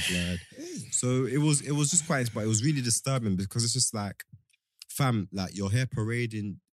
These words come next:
Speaker 1: up and down, um, making it known that, yeah, yeah, you're, like, a public figure and stuff, but you can't be a public figure of any sort, especially the black community where we work so hard and strive so hard to, to beat that stigma of, you know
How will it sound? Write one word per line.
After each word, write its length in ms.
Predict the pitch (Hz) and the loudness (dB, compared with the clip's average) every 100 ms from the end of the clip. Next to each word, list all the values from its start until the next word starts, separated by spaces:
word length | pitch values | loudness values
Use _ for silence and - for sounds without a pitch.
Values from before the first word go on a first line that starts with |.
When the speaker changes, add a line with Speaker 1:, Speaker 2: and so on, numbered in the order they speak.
| - | -6
Speaker 1:
up 180 | 101 - | -4 -2
and 180 | 92 | -4
down, 540 | 95 101 98 98 98 101 _ _ _ _ 95 | -2 -2 -2 -6 -8 -12 _ _ _ _ -2
um, 560 | 92 90 92 90 82 _ _ - | 0 0 -2 -4 -10 _ _ -6
making 420 | 101 101 95 98 | 0 0 0 -2
it 80 | 80 | -4
known 380 | 95 95 95 90 | -4 -4 -4 -4
that, 180 | 87 76 78 | -8 -8 -8
yeah, 240 | 90 87 - | -6 -6 -8
yeah, 280 | 95 90 87 | -2 2 2
you're, 220 | 87 90 | 0 -6
like, 200 | 87 87 | -6 -8
a 40 | - | -8
public 380 | - 95 92 87 | -6 -4 -4 -2
figure 320 | 113 101 92 | -2 -2 -2
and 100 | 87 | -2
stuff, 200 | - 87 | -4 -6
but 100 | 82 | -6
you 80 | 92 | -4
can't 200 | 160 151 | -2 -2
be 60 | 113 | -4
a 60 | |
public 320 | - 98 90 | -6 -6 -6
figure 440 | - 101 87 87 82 - 85 98 | -2 -2 0 -2 -4 -8 -6 -4
of 120 | 85 | -2
any 220 | 104 101 | 0 0
sort, 300 | 92 - 95 95 | 0 -2 -4 -6
especially 420 | 90 113 - 101 | -4 -2 0 -2
the 120 | 92 | -2
black 240 | 80 107 | -2 -4
community 380 | - 98 98 90 | -4 -4 -4 -4
where 160 | 85 87 | -4 -4
we 240 | 92 95 92 | -2 -2 -2
work 340 | 92 92 - | -4 -4 -2
so 360 | - - 104 95 | 0 2 2 2
hard 360 | 98 92 87 | 0 0 -2
and 100 | 82 | -2
strive 300 | - 92 90 | -2 -2 0
so 240 | - 104 101 | 2 2 0
hard 380 | 101 98 87 - - _ | 2 2 0 -4 -18 _
to, 320 | - 90 82 82 _ - | 0 2 0 -6 _ -4
to 120 | 104 | -4
beat 320 | 87 120 113 | 0 0 0
that 160 | 95 - | -4 -8
stigma 440 | - 98 85 92 85 | -2 -2 -2 -4 -4
of, 360 | 87 87 82 - _ - | -6 -6 -8 -14 _ -4
you 100 | 92 | -2
know 320 | 85 87 | 0 -2